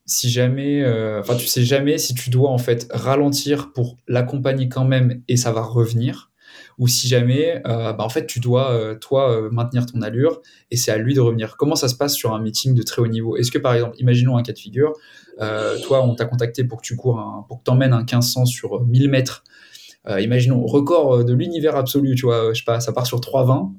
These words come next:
au quinze cents. <laughs> On t'a demandé de livrer mille mètres.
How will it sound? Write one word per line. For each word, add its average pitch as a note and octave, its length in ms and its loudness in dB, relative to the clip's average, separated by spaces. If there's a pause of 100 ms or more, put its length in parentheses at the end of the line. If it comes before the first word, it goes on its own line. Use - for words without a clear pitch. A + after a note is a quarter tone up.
au A#2+ 80 0
quinze B2 240 0
cents. G2 260 0 (340)
<laughs> - 340 -20
On A#2+ 80 -4
t'a A#2+ 100 4
demandé C3 240 4
de D3 60 -2
livrer B2+ 280 4
mille C3 200 2
mètres. A#2+ 320 -2